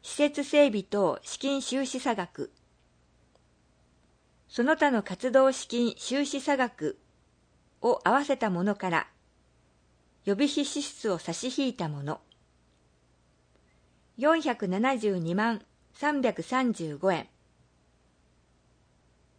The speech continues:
前期末支払い資金残高。一億一千百三十万八千九百六十三円。当期末支払い資金残高。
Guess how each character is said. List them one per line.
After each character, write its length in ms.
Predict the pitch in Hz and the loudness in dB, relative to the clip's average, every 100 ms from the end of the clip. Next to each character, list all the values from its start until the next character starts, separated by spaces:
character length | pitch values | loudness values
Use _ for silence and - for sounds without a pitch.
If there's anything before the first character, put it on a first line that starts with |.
| _ _ _ _ - | _ _ _ _ 2
前 220 | 285 285 | 2 2
期 140 | 311 | 2
末 320 | 294 262 196 | 2 2 -2
支 160 | 180 190 | -6 -4
払 320 | 226 269 269 | -2 0 0
い 40 | 269 | -2
資 160 | - | -6
金 240 | - 269 254 | -6 -2 2
残 220 | 269 240 | 2 2
高。 320 | 180 - 143 - _ _ _ _ _ _ _ _ _ _ _ _ _ - | -2 -6 -10 -10 _ _ _ _ _ _ _ _ _ _ _ _ _ -4
一 280 | 208 - 330 | -4 4 6
億 360 | 294 285 190 - | 6 4 0 0
一 120 | 208 | -4
千 380 | - - 277 220 | -2 4 6 6
百 320 | 190 185 240 | 0 -2 0
三 320 | 233 233 233 | 2 2 2
十 220 | 226 240 | 2 2
万 320 | 226 220 151 - _ _ _ _ _ _ | 4 2 0 -6 _ _ _ _ _ _
八 140 | - 208 | -8 -8
千 340 | - 302 254 | -2 0 0
九 220 | - 277 | 0 -2
百 260 | 240 214 160 | -2 -4 -6
六 260 | 160 - | -8 -6
十 220 | 226 254 240 | -2 0 0
三 320 | 240 220 180 | -2 -2 -2
円。 160 | 147 - _ _ _ _ _ _ _ _ _ _ _ _ _ _ _ _ _ _ _ _ _ | -6 -12 _ _ _ _ _ _ _ _ _ _ _ _ _ _ _ _ _ _ _ _ _
当 200 | 285 294 | 2 2
期 140 | 294 311 | 2 0
末 280 | 269 - | 0 -2
支 160 | 185 - | -6 -4
払 320 | 208 262 262 | -2 2 2
い 40 | 262 | 0
資 120 | - | -4
金 240 | 254 269 | -4 -2
残 220 | 254 247 | 2 2
高。 320 | 196 160 139 | 0 -4 -8